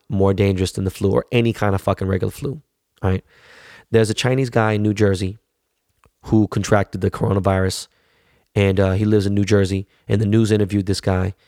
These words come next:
He's the second person to catch covid nineteen via community, and, um, he's thirty-two years old. He's a young dude, right? I think Gobert is a young guy too. Anyways, he's a physician's assistant,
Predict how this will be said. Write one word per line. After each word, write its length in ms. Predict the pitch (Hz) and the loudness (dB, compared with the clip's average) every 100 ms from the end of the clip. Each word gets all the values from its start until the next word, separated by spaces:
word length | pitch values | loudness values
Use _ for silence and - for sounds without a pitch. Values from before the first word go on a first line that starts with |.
| _ _ _ | _ _ _
He's 200 | - 104 | -2 0
the 60 | 104 | 0
second 360 | - 123 120 | 0 0 0
person 300 | 123 117 110 | 0 0 0
to 80 | 104 | -6
catch 340 | - 107 101 - | -2 -2 -2 0
covid 280 | 110 104 | 0 0
nineteen 460 | 98 98 - 104 98 | 0 0 0 -2 0
via 180 | 101 98 | 0 0
community, 560 | - 104 98 92 92 - _ _ _ _ _ _ - | -2 -2 0 -2 -6 -8 _ _ _ _ _ _ -2
and, 240 | 104 98 95 | 2 2 2
um, 320 | 95 90 87 _ _ _ _ _ _ _ _ | 0 -4 -10 _ _ _ _ _ _ _ _
he's 220 | - 113 | -4 -2
thirty-two 420 | - 127 127 - | 0 0 0 0
years 160 | 123 107 | 0 2
old. 280 | 127 98 _ | -2 -4 _
He's 120 | - | -6
a 40 | 110 | 0
young 260 | 107 110 | 0 0
dude, 300 | 104 113 113 - _ _ _ _ _ - | 0 -2 -2 -14 _ _ _ _ _ -2
right? 200 | 98 - | -2 0
I 40 | |
think 180 | - 117 | -2 2
Gobert 340 | 107 95 110 | 2 4 2
is 60 | 98 | 2
a 40 | |
young 200 | 95 98 | 2 0
guy 160 | 98 95 | 2 0
too. 220 | - 104 | 0 -2
Anyways, 340 | 98 98 98 - _ _ _ _ _ | 0 0 -2 -6 _ _ _ _ _
he's 200 | - 117 | -2 0
a 60 | 107 | 2
physician's 640 | 110 - 131 143 143 - - | 0 0 0 -2 -4 -8 -6
assistant, 580 | 110 - 101 - 101 - | -4 0 -2 -2 -4 -4